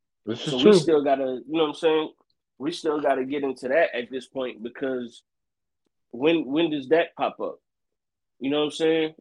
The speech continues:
Speaker 2: When, when does that come to? And I know that, you know what I'm saying, majority of the Cold War was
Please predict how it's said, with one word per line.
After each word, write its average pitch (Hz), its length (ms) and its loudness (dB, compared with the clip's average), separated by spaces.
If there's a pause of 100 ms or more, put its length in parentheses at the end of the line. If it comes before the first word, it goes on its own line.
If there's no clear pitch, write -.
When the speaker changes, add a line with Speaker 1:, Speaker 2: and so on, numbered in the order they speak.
Speaker 2:
When, 156 360 -2
when 180 180 4
does 147 160 -2
that 160 240 0
come 143 240 -4
to? 143 160 -4
And 143 100 -2
I 147 60 0
know 185 320 4
that, 151 240 -4
you 160 120 -6
know 160 60 -2
what 156 60 -4
I'm 156 80 -8
saying, 156 500 -6
majority 147 480 -6
of 147 100 -6
the 139 160 -10
Cold 147 300 -2
War 139 300 -6
was 117 460 -20